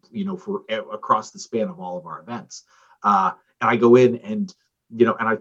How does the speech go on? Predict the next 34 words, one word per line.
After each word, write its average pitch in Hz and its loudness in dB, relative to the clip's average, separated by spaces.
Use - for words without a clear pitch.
thank 113 -6
everybody 113 -2
for 107 -12
coming. - -16
"Thanks - -20
for 131 -20
coming. 120 -12
Thanks 127 -20
for - -20
coming. 127 -16
Thanks - -20
for - -20
coming. 131 -14
Thanks - -16
for 104 -16
coming." 117 -16
I 131 8
try 117 4
to 107 0
personally 120 -2
touch - -18
as 82 -20
many 185 -8
attendees 87 -16
as 92 -20
possible. - -10
The - -8
mace 143 6
burns 139 4
when 120 0
you 120 -4
do 160 6
that, 131 6
but 117 -2